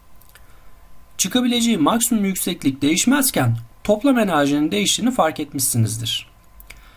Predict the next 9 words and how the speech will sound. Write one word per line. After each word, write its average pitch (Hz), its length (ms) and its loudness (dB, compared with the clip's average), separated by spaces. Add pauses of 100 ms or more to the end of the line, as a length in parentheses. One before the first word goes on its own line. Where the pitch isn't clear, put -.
(140)
Şimdi 247 340 2
de 247 120 0
kütleyi 214 340 0
azaltalım. 143 680 0 (520)
Kütle - 280 -2
azalınca 180 540 0
toplam 165 360 -2
enerji 156 380 2
azaldı. 117 540 2